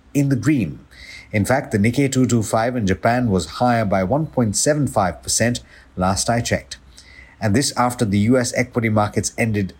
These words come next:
last week on a strong footing. And with that, it's over to Neeraj for the trade setup for the day in India. Morning, Neeraj. Cues seem to be positive. What are you focusing on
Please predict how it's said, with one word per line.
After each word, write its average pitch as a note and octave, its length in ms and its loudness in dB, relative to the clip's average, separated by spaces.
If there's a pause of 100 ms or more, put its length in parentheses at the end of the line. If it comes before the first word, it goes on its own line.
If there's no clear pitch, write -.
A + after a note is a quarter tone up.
(140)
last A2+ 480 -2
week E2+ 280 -4 (120)
on A2 120 0
a G2+ 80 0
strong E2+ 400 -2
footing. F2 420 -4 (680)
And D#3+ 200 2
with G3+ 140 4
that, B2 340 -2
it's C#3 200 -2
over C#3 220 2
to B2 140 -2
Neeraj C#3+ 460 4
for C3 180 0
the G#2 100 0
trade D3+ 300 -2
setup C3 260 0
for B2 60 -6
the B2 100 0
day G#2 480 -2
in D3 160 0
India. C3 420 0 (460)
Morning, D#3+ 320 0
Neeraj. F2 380 0 (400)
Cues G3 280 2
seem G3 340 2
to D#3 120 0
be C3 140 2
positive. G#2+ 560 0 (300)
What E3+ 140 2
are F3 40 2
you F3 180 0
focusing C#3 540 0
on A#2 240 2